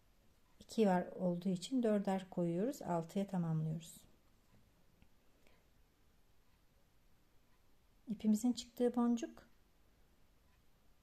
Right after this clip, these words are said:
burası. Biz arkadan ipimizin çıktığı boncuktan, kristal boncuktan buradaki yere gelmek için tekrar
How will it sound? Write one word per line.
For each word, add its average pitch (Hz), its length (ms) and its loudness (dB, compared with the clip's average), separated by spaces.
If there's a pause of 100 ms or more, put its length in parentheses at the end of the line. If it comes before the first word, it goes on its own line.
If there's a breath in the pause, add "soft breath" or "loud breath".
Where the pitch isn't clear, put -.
(120)
burası. 196 480 -2 (760)
Biz 254 200 -8
arkadan 214 580 -2 (800 soft breath)
ipimizin 214 480 2
çıktığı 247 420 -2
boncuktan, 247 580 0 (960 soft breath)
kristal 220 600 0
boncuktan 254 600 0 (2000 soft breath)
buradaki 196 440 0
yere 175 160 2
gelmek 196 360 2
için - 320 -8 (120)
tekrar 233 400 -2